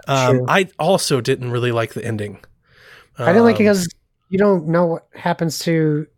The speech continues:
Speaker 2: the person you spent the most time with in the movie.
Speaker 1: Oh, I just didn't like the ending. Like, I didn't like, like, this final battle thing that they were doing in the yard.
Speaker 2: Yeah.
Speaker 1: And actually, like, this entire, like,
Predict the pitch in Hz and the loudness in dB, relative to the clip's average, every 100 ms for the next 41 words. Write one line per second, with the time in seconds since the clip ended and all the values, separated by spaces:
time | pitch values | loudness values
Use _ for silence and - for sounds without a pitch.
0 | _ 160 143 170 156 160 151 135 - 151 | _ -4 -2 -4 -2 -2 -2 -4 -2 -2
1 | 139 _ - _ _ 156 151 147 - 147 | -4 _ -20 _ _ -2 2 0 0 0
2 | 147 139 131 135 131 156 139 123 - 170 | 0 -2 -4 -2 0 0 0 -4 -2 0
3 | 165 202 202 - 180 160 143 147 139 127 | 2 2 0 -2 -2 0 -2 -2 -4 -4
4 | 123 147 117 95 - _ - 123 131 135 | -2 -2 -4 -10 -20 _ -2 0 0 -2
5 | 147 143 135 131 123 - - - _ _ | -2 -4 -2 0 -2 -6 -20 -20 _ _
6 | _ 127 135 - - - - 143 139 135 | _ -2 -2 -4 -6 -6 -2 -2 0 0
7 | 127 120 _ _ _ _ 147 131 131 123 | -2 -6 _ _ _ _ -2 0 -2 -4
8 | 143 135 131 135 131 135 127 120 120 139 | -4 -4 -2 0 0 0 -2 -4 -2 0
9 | 147 151 147 135 123 151 170 202 - 180 | 0 -2 -2 -2 -2 0 0 0 0 0
10 | 160 165 147 156 139 - 151 156 147 135 | 0 -2 -4 -2 -6 -6 -4 -2 0 0
11 | 131 | -4